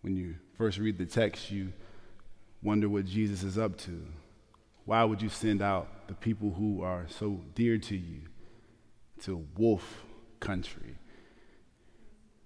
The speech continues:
You just picked them up from the fishing port or along the road, and now you're telling them you wanted to follow me, and now you're following me into wolf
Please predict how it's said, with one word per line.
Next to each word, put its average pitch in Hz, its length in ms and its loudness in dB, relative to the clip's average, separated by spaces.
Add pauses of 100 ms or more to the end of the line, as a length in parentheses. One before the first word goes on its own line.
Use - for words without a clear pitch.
(540)
You 107 120 2
just 110 180 0
picked 117 240 2
them 104 160 4
up 110 160 4
from 98 560 0 (640)
the - 80 -10
fishing 110 400 2
port 98 380 2 (840)
or 101 100 -2
along 107 360 6
the 92 80 -2
road, 95 420 2 (1040)
and 98 160 0
now 110 120 6
you're 104 180 4
telling 98 480 4
them 95 420 4 (500)
you 101 140 0
wanted 113 260 6
to 95 60 -2
follow 113 400 4
me, 98 460 4 (500)
and 101 220 2
now 113 140 6
you're 104 180 4
following 104 760 6
me 95 380 0 (480)
into 95 320 0
wolf 92 500 2